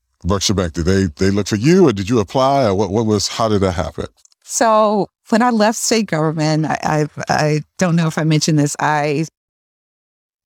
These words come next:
Speaker 2: was recruited by the local Chamber of Commerce. So remember that Commerce, the Chamber of Commerce I mentioned, like,
Speaker 1: Yeah.
Speaker 2: many years ago? Well, it's now morphed into a regional com-, chamber. And they were,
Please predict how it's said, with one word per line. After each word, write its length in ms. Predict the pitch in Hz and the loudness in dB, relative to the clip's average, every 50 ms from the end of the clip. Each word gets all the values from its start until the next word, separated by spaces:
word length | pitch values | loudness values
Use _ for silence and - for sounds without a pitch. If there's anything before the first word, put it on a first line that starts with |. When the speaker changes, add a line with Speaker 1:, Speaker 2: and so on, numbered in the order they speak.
| _ _ - | _ _ -2
Speaker 2:
was 240 | 165 160 151 - - | 0 0 0 0 -2
recruited 400 | 147 - - - 180 160 127 - | -4 -4 -2 -2 0 0 0 -2
by 140 | 160 147 | -4 -2
the 100 | 143 147 | -2 0
local 320 | 147 143 151 156 - 165 170 | 0 0 0 -2 -2 -4 -4
Chamber 320 | - - 156 147 143 156 | -4 -2 -4 -2 -2 -2
of 120 | 160 156 - | -4 -4 -4
Commerce. 420 | - 175 160 - 143 - 170 - | -6 -6 -4 -4 -6 -8 -6 -4
So 160 | - - 190 | -2 -2 0
remember 260 | 196 220 262 277 277 | 2 2 2 2 2
that 140 | 220 175 - | 2 0 0
Commerce, 640 | - - 190 185 190 196 196 202 208 - - - - - _ _ _ _ _ _ _ | -2 -4 -2 -2 0 0 2 0 0 0 -2 -6 -10 -14 _ _ _ _ _ _ _
the 100 | - 170 | -2 -2
Chamber 260 | 160 - 233 202 180 175 | 0 0 -2 0 0 -2
of 60 | - | -2
Commerce 340 | - 165 170 165 160 - 170 | 0 -2 -2 -2 -2 -2 -2
I 60 | 156 | -2
mentioned, 480 | 170 165 165 - - 165 160 160 165 - _ _ | 0 -2 -2 -2 -2 -2 -2 -2 -4 -6 _ _
like, 140 | - 151 - | -2 -2 -2
Speaker 1:
Yeah. 60 | - | 0
Speaker 2:
many 220 | 170 165 170 180 180 | 0 2 2 4 4
years 280 | 180 175 180 185 - | 4 2 2 0 0
ago? 340 | 180 175 196 190 185 190 202 - _ - - - - - - - | -2 0 0 0 0 -2 -4 -8 _ -20 -20 -20 -20 -20 -10 -2
Well, 120 | 175 185 - | 0 0 2
it's 220 | - 208 226 - | 2 0 0 2
now 220 | 214 208 196 175 180 | 0 2 2 2 0
morphed 380 | 180 170 160 170 170 175 - | 0 0 2 2 0 0 -2
into 240 | 165 170 - - 170 | -4 -6 -2 0 0
a 60 | 151 | 0
regional 600 | 143 143 156 180 190 208 - - 180 170 139 127 | 2 2 4 4 4 4 4 2 2 2 0 0
com-, 360 | - - - 139 135 123 135 - _ _ _ - | -2 -4 -6 -4 -4 -4 -6 -8 _ _ _ -4
chamber. 460 | - 156 143 135 143 156 143 165 - - _ _ - - - - - - - _ _ - | -4 -2 -2 -4 -4 -4 -6 -6 -6 -10 _ _ -20 -16 -12 -12 -12 -12 -14 _ _ -2
And 320 | 170 165 165 170 165 143 | 0 2 2 2 2 0
they 160 | 170 170 170 | 0 -2 -2
were, 200 | 165 180 165 127 | 0 -2 -2 -4